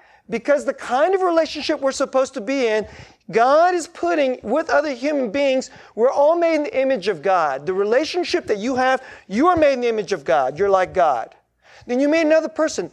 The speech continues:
they're like God. The relationship that you're supposed to have with that other person to make you whole as a human being in the image of God has to be a relationship like with God. Hearing what I'm saying?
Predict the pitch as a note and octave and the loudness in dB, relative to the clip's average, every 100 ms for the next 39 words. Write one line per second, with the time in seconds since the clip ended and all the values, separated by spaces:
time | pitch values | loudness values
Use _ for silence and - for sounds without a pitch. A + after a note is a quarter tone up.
0 | - A3+ C#4 B3 G3 D3+ E3 A#2+ G2 - | -2 2 4 2 0 -2 -4 -4 -8 -12
1 | _ _ _ - - B3+ B3+ B3+ E4 F4 | _ _ _ -20 -4 2 4 4 2 0
2 | G4+ - F4 - B3 C#4+ - C#4+ C4+ C#4 | -4 -2 -2 -2 -4 -4 0 0 0 -2
3 | A3+ B3 B3+ G#3 A3+ E4+ E4 C#4+ C#4 C#4 | 0 2 2 0 -2 0 2 2 2 0
4 | C4+ C4+ - A#3 A3 A3 C#4 D4 C4 B3+ | -2 -4 -4 -6 -2 0 0 -2 -2 2
5 | C4 A#3+ G#3+ F#3+ A#3 A#3+ G3+ A#3 A#3 G#3 | 4 2 -2 -6 -2 -2 -2 -2 0 0
6 | G#3+ G#3 G#3+ A3 F3+ F3+ G3 A3+ G3+ - | -2 -4 -2 -2 -4 -4 0 0 0 -8
7 | - - - B3 D4+ C#4+ E4 D#4+ C4 A3+ | -20 -10 -2 0 0 -2 -2 2 2 2
8 | A#3+ B3 - A3 - A3 A3+ A3+ D#3+ D#3+ | 0 -2 -6 -8 -6 -2 -4 -4 -8 -8
9 | D#3 D3+ C3 - A#2 G2+ G2 F#2+ - _ | -8 -14 -16 -16 -18 -16 -18 -20 -20 _
10 | _ - _ _ _ _ _ _ _ _ | _ -20 _ _ _ _ _ _ _ _
11 | _ _ _ - E3+ G3 G#3 G3+ F#3 G#3 | _ _ _ -8 -6 -4 -4 -4 -4 -4
12 | A3 | -4